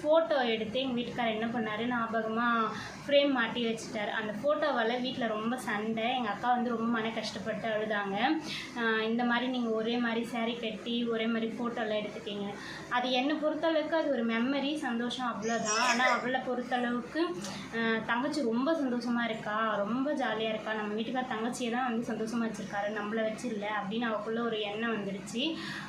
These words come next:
அதோட நான் மூட்டை கட்டி வச்சுட்டேன் ஃப்ரெண்ட்ஸ். ஏன் நம்ம அந்த டேல செலிப்ரேட் பண்ணுமா, வேற ஏதாவது டேல கூட நம்ம வந்து வேண்டிக்கலாம்னு சொல்லி நாலு வருஷமா விட்டுட்டேன். ஆனா இந்த வருஷத்துல எனக்கு ஒரு தெளிவு வந்திருக்கு. எதனால பார்த்தீங்கன்னா, அக்கா வந்து திருமண நாளை எங்க கணவரே வந்து வரலன்னா கூட அவங்க தனிப்பட்ட முறையில வந்து,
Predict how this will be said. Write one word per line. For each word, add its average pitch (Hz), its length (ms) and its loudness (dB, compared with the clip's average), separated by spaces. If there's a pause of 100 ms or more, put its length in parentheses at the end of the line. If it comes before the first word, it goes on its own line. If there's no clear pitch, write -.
(140)
அதோட 269 260 4
நான் 311 140 2
மூட்டை 285 240 0
கட்டி 247 240 -2
வச்சுட்டேன் 247 480 -2
ஃப்ரெண்ட்ஸ். 220 260 -4 (260)
ஏன் 285 180 0
நம்ம 339 180 4
அந்த 226 220 0
டேல 254 340 0
செலிப்ரேட் 277 440 -2
பண்ணுமா, 247 340 0
வேற 220 240 0
ஏதாவது 226 340 -2
டேல 233 180 -2
கூட 226 120 -2
நம்ம 233 220 0
வந்து 220 260 -2 (380)
வேண்டிக்கலாம்னு 240 440 2
சொல்லி 226 320 -2
நாலு 294 460 2
வருஷமா 302 400 2
விட்டுட்டேன். 226 400 -2 (360)
ஆனா 240 280 2
இந்த 302 300 2
வருஷத்துல 311 340 0
எனக்கு 311 260 2
ஒரு 220 120 -4
தெளிவு 269 300 0
வந்திருக்கு. 214 440 -2 (280)
எதனால 269 360 0
பார்த்தீங்கன்னா, 208 460 -2
அக்கா 254 520 2
வந்து 269 280 0
திருமண 262 320 0
நாளை 220 540 0
எங்க 208 300 -4
கணவரே 254 360 0
வந்து 226 260 -2
வரலன்னா 240 600 -2
கூட 190 160 -4
அவங்க 233 200 -2
தனிப்பட்ட 254 560 -2
முறையில 240 340 0
வந்து, 226 480 -2